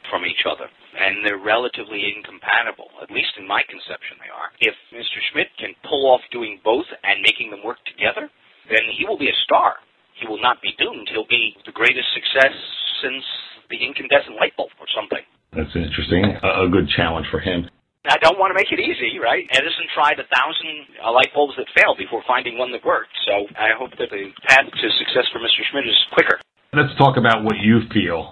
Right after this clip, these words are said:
Speaker 2: should be the approach that the government should take.
Speaker 1: My conception is one that has more, as the White House Cyberspace Review itself said, more leadership from the top. I think that Mister Schmidt's hand needs to be strengthened. Uh, I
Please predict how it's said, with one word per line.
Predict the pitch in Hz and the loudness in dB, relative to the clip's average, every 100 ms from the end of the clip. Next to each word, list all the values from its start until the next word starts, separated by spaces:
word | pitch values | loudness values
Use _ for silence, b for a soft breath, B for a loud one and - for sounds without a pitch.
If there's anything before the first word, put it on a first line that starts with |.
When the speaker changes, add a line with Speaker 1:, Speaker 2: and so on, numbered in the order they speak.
| - | -4
Speaker 2:
should | 107 | -2
be | 90 | 0
the | 87 82 | -2 0
approach | - 90 82 - | 0 0 -2 -8
that | 98 82 98 | -10 -10 -8
the | 82 | 0
government | 85 80 78 - | 0 0 -4 -6
should | 69 | -4
take. | 76 - - _ _ _ _ _ _ _ _ | -4 -6 -18 _ _ _ _ _ _ _ _
Speaker 1:
My | 123 127 135 | 0 4 4
conception | - 104 95 - 92 87 95 | 0 -6 -4 -4 -6 -6 -4
is | 95 95 - - 98 | -2 -2 -2 -6 -4
one | 98 101 95 | -4 -2 -8
that | - | -8
has | - 98 101 | -4 -4 -4
more, | 104 110 113 104 - | -6 0 2 2 -2
as | 101 101 | -6 -4
the | 104 | 0
White | 117 | 2
House | 117 107 - | 2 0 2
Cyberspace | 113 110 - 113 101 | 2 0 -2 -2 -4
Review | 104 95 107 101 | -6 -10 -10 -10
itself | 95 - 147 - | -10 -4 -4 -4
said, | 90 - 123 | -10 -8 -2
more | 123 | -2
leadership | 113 120 113 110 - | 0 -2 0 -2 -4
from | 85 73 | -8 -8
the | - | -4
top. | - 101 - | -2 -4 -6
I | - 101 104 113 | 0 0 0 -4
think | 101 - - 87 | -4 -10 -10 -2
that | 85 85 - | -2 -2 -6
Mister | 98 - - - | -4 -2 0 -2
Schmidt's | 101 - | 0 -2
hand | 107 87 85 | 0 -2 -4
needs | 90 90 - | -10 -6 -6
to | - | -4
be | 85 - | -2 0
strengthened. | 90 85 98 92 - - - | 0 -2 -6 -10 -12 -12 -6
Uh, | 78 - | -4 0
I | 80 | -2